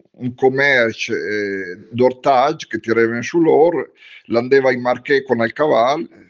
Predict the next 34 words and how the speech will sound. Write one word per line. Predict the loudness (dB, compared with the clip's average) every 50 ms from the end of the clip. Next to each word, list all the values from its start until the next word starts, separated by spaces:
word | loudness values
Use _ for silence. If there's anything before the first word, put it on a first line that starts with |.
| _ _ _
e | _ 0
i | 2 2
ragazzi | 2 2 0 -2 -4 -4 -6 -10
intanto | -12 -6 0 0 0 0 0 -4
gli | -4 -4 -2 -2
vengono | -2 -2 -2 -2 -2 -2
grandi, | -2 -4 -6 -8 -10 -12
insomma, | -12 -12 -6 -2
e | -2
gli | 0 2 0
hanno | 0 0 -2 0 0 -2
sulla | -2 -2 -4 -2 -2 -2
sua | -2 -2 -6
strada. | -6 -4 0 0 0 0 0 -4 -8 -12 -12
Me, | -12 -14 -8
me | _ -6 -6
Peter | 0 0 2 2 2 0 0
l'ha | 0 -2
fatta | 0 0 0 0 0 -2
al | -4 -2
mechanic, | -2 -4 -4 -2 0 0 0 0 -2 -6 -8 -12 -12 -14 -20 -20 -20 -20 _ _ _ _ _ -20 -20 -20 _ _ _ _ _ _ _
eh, | -4 -2 2
la | 2 4 4
lavora | 4 4 4 2 2
di | 0 -2 -2
mondi | 0 -2 -2 -2 -2 -4 -6
anche | -6 -4 -4 -2
lui, | 0 0 0 0 -2 -6 -8 -14 -20 -20 _ _ -16
eh, | -16 -16 -16 -18 _
l'ha | _ -12 -12 -6 -6 -6 -4
fatta | -2 -4 -4 -2
dal | -4 -6 -6 -6
Viti | -8 -10 -8 -6 -6
Esageredi, | -4 -4 -2 0 0 2 2 2 0 -2 -4 -8 -14 -20